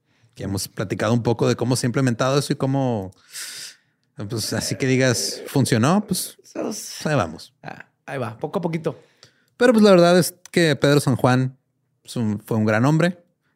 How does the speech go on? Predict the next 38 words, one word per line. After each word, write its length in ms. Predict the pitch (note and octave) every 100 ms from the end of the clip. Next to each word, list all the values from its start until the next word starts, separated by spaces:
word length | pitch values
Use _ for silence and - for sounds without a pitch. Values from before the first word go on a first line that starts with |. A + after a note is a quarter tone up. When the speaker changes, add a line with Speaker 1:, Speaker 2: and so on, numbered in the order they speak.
| -
Speaker 1:
Eh, 140 | F#2+
le 100 | F#2
salieron 380 | A2 F#2+ G2 G#2+
bastante 340 | F#2+ - G2
bien 120 | A2 G#2+
las 120 | -
cosas. 340 | D3 C#3+ D3
Fue 160 | - G#2+
galardonado 540 | A#2 A2+ G2+ G2+ A2+
con 160 | B2+ G2+
el 120 | G2
Premio 440 | G#2 G#2+ A2+ A2 -
de 120 | A2+
Honor 240 | G#2+ G2+
Superior 320 | F#2 A2 G#2 G2+
del 80 |
Departamento 460 | A2+ A2 G#2 F#2+ A2
del 80 | G2+
Estado 260 | - A2
en 80 | B2+
el 60 | G#2+
sesenta 320 | G2+ G2 -
y 40 | F2+
cinco. 420 | D3+ F#3 G#3 _ _ _ _ _ _ _ _
Trabajó 360 | A#2 A2 - A#2
para 120 | B2+
el 60 | A2+
secretario 420 | - A2 A2 A2+
de 60 | A#2+
Defensa 400 | - A#2+ A2 C3
del 120 | B2
setenta 360 | - C3+ C3 B2+
y 80 |
uno 100 | B2
al 60 | A#2
setenta 300 | A2 C#3 C3+
y 40 | C3
cinco, 500 | E3 D#3+ E3 -